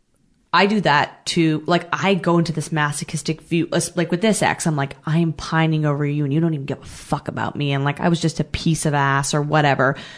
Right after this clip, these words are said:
For me to take the meanest possible version of the scenario means I'm immersing myself in that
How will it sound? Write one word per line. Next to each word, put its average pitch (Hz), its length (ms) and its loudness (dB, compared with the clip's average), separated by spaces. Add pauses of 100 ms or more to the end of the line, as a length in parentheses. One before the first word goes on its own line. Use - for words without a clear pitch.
(200)
For 185 180 2
me 190 520 6 (340)
to - 100 4
take 180 340 0
the 180 100 4
meanest 160 480 4
possible 151 760 0
version 160 320 4
of 180 120 2
the 196 80 2
scenario 220 800 2
means 165 300 2
I'm 151 180 2
immersing 151 480 0
myself 156 400 0
in 143 120 0
that 139 180 0